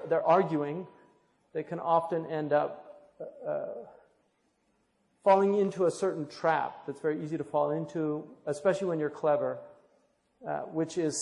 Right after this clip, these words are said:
seeing the faults in others all the time and, uh, seeing your own superior position. So he did not do a lot, but the, the polemics that he did write against were against the Batiniya. It is very interesting. Now, one of the things about our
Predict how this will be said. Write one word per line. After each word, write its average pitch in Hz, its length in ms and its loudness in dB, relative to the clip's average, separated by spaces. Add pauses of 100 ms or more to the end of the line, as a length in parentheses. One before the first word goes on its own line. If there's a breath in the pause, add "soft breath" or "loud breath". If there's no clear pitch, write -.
seeing 190 240 4
the 165 80 4
faults 165 380 6
in 147 120 -2
others 156 380 2
all 139 280 2
the 135 60 -4
time 135 420 -10 (800)
and, 147 560 -2 (260)
uh, 131 160 -2
seeing 165 420 0
your 151 160 2
own 156 220 2
superior 147 600 0
position. 135 600 -4 (320 soft breath)
So - 160 -6
he 208 120 0
did 214 140 2
not 185 300 2
do 196 300 4
a 151 80 4
lot, 156 380 4
but 170 160 2
the, 165 160 0 (120)
the 156 120 0
polemics 220 560 2
that 180 100 0
he 175 100 -4
did 190 280 0
write 196 260 6
against 139 420 -4
were 160 160 6
against 170 360 0
the 165 80 0
Batiniya. 139 580 0 (640)
It 143 60 -10
is 139 100 -8
very 143 320 2
interesting. 139 460 -8 (140)
Now, 160 240 2
one 175 180 2
of 175 80 2
the 147 60 -8
things 175 200 -2
about 156 180 6
our 175 340 6